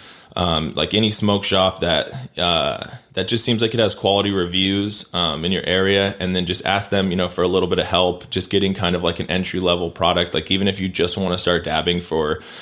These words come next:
like I said, a hundred dollars or less, like, you can buy a little twenty-five, thirty dollar torch. Um, you can buy a twenty dollar China banger.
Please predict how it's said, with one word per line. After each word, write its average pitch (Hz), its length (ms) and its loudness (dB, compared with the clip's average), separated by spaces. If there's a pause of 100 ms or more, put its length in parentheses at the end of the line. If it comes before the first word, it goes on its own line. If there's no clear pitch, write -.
(200)
like 92 100 2
I 87 60 2
said, 95 200 4
a 80 60 2
hundred 92 240 2
dollars 87 340 4
or 80 80 2
less, 80 360 2
like, 73 120 -2
you 90 120 0
can 87 160 -2
buy 87 220 4
a 95 60 4
little 92 200 2
twenty-five, 90 580 0
thirty 87 240 2
dollar 82 300 2
torch. 87 640 0
Um, 76 300 -4
you 85 100 -6
can 87 160 -4
buy 82 240 2
a 90 60 2
twenty 90 260 -2
dollar 82 480 0 (400)
China 101 260 2
banger. 90 520 -2